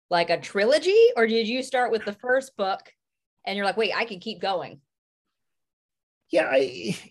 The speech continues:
Speaker 2: I, you don't know. I mean, it's, it's weird because UMass came to me to write this.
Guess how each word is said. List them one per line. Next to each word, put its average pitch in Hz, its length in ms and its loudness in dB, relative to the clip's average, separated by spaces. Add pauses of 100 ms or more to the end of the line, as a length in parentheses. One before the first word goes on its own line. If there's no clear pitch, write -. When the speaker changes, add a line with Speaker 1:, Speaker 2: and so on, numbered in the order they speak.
Speaker 2:
I, 220 400 -2
you 226 120 2
don't 233 200 4
know. 180 240 6
I 127 60 4
mean, 156 200 0
it's, - 480 -4
it's 170 220 -4
weird 185 280 4
because 151 340 0
UMass 170 500 2
came 170 220 -2
to 143 80 -2
me 160 220 0
to 156 80 2
write 117 280 -2
this. 107 400 -6